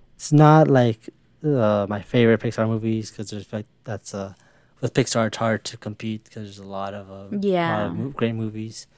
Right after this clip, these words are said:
Speaker 1: even with the company itself, it's hard to compete with their older stuff 'cause they're all just really great. But they do still continue to make great movies, and Turning Red was definitely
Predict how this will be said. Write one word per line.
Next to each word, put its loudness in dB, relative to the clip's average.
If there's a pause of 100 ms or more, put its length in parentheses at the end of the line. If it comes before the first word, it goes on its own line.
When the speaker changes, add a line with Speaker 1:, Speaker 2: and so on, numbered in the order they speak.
(160)
Speaker 1:
even 4
with -4
the -2
company -4
itself, -4
it's -16
hard -10
to -20
compete -16
with -18
their -10
older -10
stuff -10
'cause -10
they're -6
all -2
just -12
really -8
great. -10 (640)
But 4
they 8
do 2
still -2 (120)
continue 0
to 0
make -4
great -4
movies, -8
and -10
Turning -14
Red -16
was -20
definitely -20